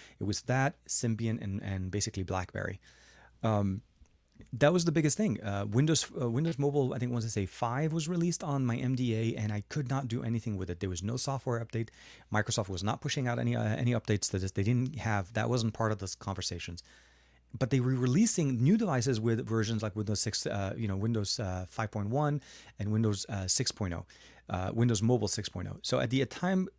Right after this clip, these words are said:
that was the biggest drive for me, and X D A provided me that solution.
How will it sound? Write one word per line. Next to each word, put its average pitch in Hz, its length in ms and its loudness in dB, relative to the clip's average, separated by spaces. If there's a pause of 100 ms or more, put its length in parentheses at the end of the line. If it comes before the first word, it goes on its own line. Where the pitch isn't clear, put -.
(220)
that 139 180 2
was 156 160 2
the 127 80 -2
biggest 123 400 -2
drive 107 300 -2
for - 160 -6
me, 104 260 -6
and 104 320 0 (300)
X 147 180 0
D 151 200 0
A 143 40 -2
provided 113 400 -2
me 107 160 2
that 104 180 -4
solution. 101 520 -4